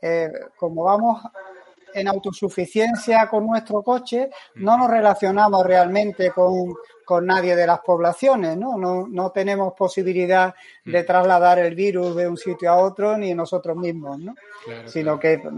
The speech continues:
Speaker 1: nos vamos a mantener totalmente aislados de cualquier contacto social en cualquier sitio por los que vamos pasando, ¿no?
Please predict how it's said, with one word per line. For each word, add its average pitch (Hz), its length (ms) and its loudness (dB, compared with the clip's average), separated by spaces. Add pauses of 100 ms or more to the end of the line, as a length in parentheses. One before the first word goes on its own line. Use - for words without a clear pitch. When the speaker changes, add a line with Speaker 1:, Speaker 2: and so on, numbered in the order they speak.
(160)
Speaker 1:
nos 160 240 0
vamos 175 280 6
a 185 100 4
mantener 185 480 2
totalmente 185 680 2
aislados 185 560 4
de 196 140 2
cualquier 165 380 0
contacto 175 520 0
social 185 600 0 (340)
en 190 200 2
cualquier 165 400 2
sitio 170 380 -4
por 156 140 -4
los 156 100 -4
que 160 140 -10
vamos 151 300 -8
pasando, 165 520 -2
¿no? 208 80 -10